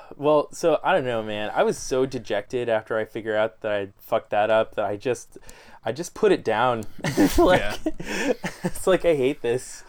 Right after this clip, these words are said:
Speaker 2: I have a feeling,
Speaker 1: Yeah,
Speaker 2: um,
Speaker 1: like
Speaker 2: like, my, my next goal is to get to the center, but, uh, after that, um,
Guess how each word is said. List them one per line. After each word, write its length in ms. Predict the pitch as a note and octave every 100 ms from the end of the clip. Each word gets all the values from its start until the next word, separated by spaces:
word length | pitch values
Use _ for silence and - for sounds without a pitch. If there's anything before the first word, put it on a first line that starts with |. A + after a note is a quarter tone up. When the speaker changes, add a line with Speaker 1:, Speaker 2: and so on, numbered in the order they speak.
| -
Speaker 2:
I 60 |
have 100 | F3
a 60 | F3+
feeling, 360 | - D3+ D3 C3
Speaker 1:
Yeah, 240 | B2+ A2
Speaker 2:
um, 160 | A#2 A#2
Speaker 1:
like 180 | B2+ B2
Speaker 2:
like, 220 | B2+ -
my, 220 | C3 C3+
my 220 | C#3+ C#3
next 200 | D3 C#3
goal 180 | - B2+
is 80 | A#2
to 80 | A#2
get 200 | A#2 A#2
to 100 | B2
the 100 | A2+
center, 560 | - A#2+ B2 C3+ C3+ C3+
but, 360 | A#2 A2+ G#2 A#2
uh, 360 | A#2 A2+ F#2+ -
after 300 | B2+ - A#2
that, 500 | A2+ A#2 A2+ G#2+ G2+ - -
um, 600 | A#2 A2 G#2 G2 F#2+